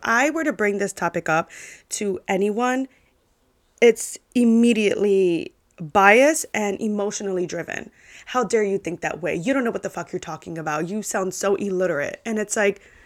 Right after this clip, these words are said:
guys, I just wanna fucking understand. Like, what I understand right now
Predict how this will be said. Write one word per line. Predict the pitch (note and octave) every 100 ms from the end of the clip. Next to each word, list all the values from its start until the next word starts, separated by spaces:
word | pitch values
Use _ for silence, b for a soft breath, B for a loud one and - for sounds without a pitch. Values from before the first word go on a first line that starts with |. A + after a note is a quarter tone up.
| b b b b
guys, | A3+ A3 F3+ - -
I | - -
just | A3 - - -
wanna | A#3
fucking | A3 - G#3+ - A3
understand. | G#3 G3 - A#3 G#3+ G#3 F3+
Like, | G3+ F#3+ B B B B
what | - G#3+
I | C4 D4
understand | D4 B3 A#3 - F3+ F#3 B3 D4+ -
right | F#3+ G#3 A3+
now | F#3+ F#3 F#3 A3+ E4